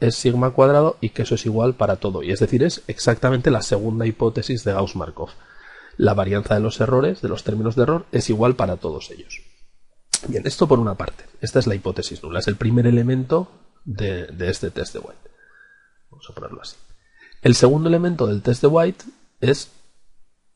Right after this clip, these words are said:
la evidencia empírica, y como ya comentábamos en el vídeo anterior, los errores son inobservables. Lo único que podemos observar son los residuos, que es la materialización de estos términos de error. Luego la evidencia empírica, la evidencia empírica,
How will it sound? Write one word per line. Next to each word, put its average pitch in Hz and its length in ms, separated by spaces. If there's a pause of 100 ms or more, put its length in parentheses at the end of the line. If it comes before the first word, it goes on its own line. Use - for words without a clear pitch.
la 117 160
evidencia 101 420
empírica, 85 540
y - 80
como 104 240
ya 113 140
comentábamos 123 640
en 98 60
el 95 80
vídeo 113 200
anterior, 160 560 (320)
los 110 340
errores 127 360
son 127 180
inobservables. 110 800
Lo 107 80
único 127 220
que 131 80
podemos 123 340
observar 160 540 (600)
son - 380 (200)
los 107 200
residuos, 98 540
que 98 100
es - 80
la 110 140
materialización 101 960
de 104 80
estos - 320
términos 98 480
de 90 80
error. - 260
Luego 113 280
la 117 80
evidencia 139 440
empírica, 151 600 (240)
la 110 100
evidencia 107 420
empírica, 143 560